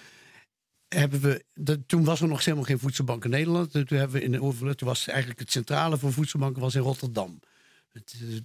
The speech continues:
echtpaar Sies, die had dat uitge-, opge-, opgezet. Die hielp ook alle andere voedselbanken bij opstarten.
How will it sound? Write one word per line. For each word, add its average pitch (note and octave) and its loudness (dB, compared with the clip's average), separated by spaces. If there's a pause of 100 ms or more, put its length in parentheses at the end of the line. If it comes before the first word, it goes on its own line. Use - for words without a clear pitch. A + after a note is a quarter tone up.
echtpaar G#2 -2
Sies, - 4
die D3+ 4
had C3+ 0
dat B2+ 0
uitge-, A2+ -2
opge-, - -6
opgezet. G#2 2 (420)
Die D3 4
hielp D#3+ 4
ook C#3 -2
alle C#3 0
andere B2+ -4
voedselbanken B2+ -2
bij G2 -2
opstarten. D#3 2